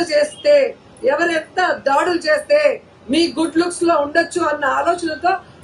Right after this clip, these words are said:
రాష్ట్ర వ్యాప్తంగా అరాచక పాలన, అరాచకం సృష్టిస్తూ ముందుకు వెళ్తున్నారు. ఈరోజు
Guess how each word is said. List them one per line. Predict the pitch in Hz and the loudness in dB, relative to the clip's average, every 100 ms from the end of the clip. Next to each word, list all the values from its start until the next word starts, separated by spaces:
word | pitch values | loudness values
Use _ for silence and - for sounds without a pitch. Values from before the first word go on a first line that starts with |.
| - | -6
రాష్ట్ర | 262 311 349 - 330 311 | -2 0 -2 -4 -2 0
వ్యాప్తంగా | 277 294 - 339 330 311 311 | 2 0 -2 -4 -4 0 0
అరాచక | 294 226 269 349 415 403 370 | 0 -2 0 0 0 -6 -4
పాలన, | 339 294 269 226 - - - - | -2 0 0 -4 -8 -20 -20 -8
అరాచకం | 254 311 392 403 403 | -2 0 0 -4 -6
సృష్టిస్తూ | 349 330 - 330 330 | -4 -6 -2 -4 -2
ముందుకు | 294 269 269 240 | -2 -2 -2 -4
వెళ్తున్నారు. | 220 240 226 208 - - - - - - - - - - - - - | -4 -2 -4 -4 -8 -14 -20 -20 -20 -20 -20 -20 -20 -20 -20 -20 -8
ఈరోజు | 277 359 440 415 415 | 0 0 2 2 2